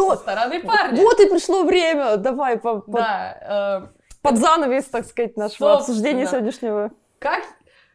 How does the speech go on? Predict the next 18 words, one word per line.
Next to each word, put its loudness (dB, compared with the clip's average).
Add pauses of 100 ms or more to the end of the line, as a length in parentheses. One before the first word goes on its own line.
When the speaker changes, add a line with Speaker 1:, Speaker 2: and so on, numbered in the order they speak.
(140)
Speaker 2:
Итак, -10
история. -10
Как -8
я -8
узнала, -10
что -12
я -4
моногамна? -4 (460)
<laughs> -2 (1200)
Да, -4
я -4
влюбилась -10
в -18
мальчика, -14
и -16
он -8
мне -10
сходу -10